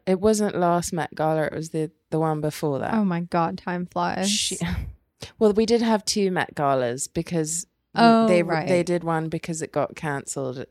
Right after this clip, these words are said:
Speaker 1: during covid.
Speaker 2: <sighs>
Speaker 1: Anyway, sorry. Um, back to the red carpet.
Speaker 2: Yes.
Speaker 1: She wore a little Omega on the red carpet.
Speaker 2: With her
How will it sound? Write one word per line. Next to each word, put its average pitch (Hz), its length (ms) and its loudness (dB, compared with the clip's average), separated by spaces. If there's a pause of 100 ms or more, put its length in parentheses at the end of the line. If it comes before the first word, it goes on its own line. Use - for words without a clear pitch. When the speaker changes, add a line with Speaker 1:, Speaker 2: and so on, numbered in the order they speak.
Speaker 1:
during 127 300 -6
covid. 143 300 -4
Speaker 2:
<sighs> - 40 -8
Speaker 1:
Anyway, 160 360 0
sorry. 135 420 2 (300)
Um, 156 260 0 (880)
back 202 220 2
to - 80 -4
the 170 80 2
red 165 180 0
carpet. 175 720 -4
Speaker 2:
Yes. 180 440 -4
Speaker 1:
She 202 280 -2
wore 196 440 -2 (320)
a 208 80 -2
little 208 280 0
Omega 202 420 2
on 175 140 -2
the 180 100 -4
red 180 220 -4
carpet. 214 580 -4 (160)
Speaker 2:
With 214 180 -4
her 214 320 -4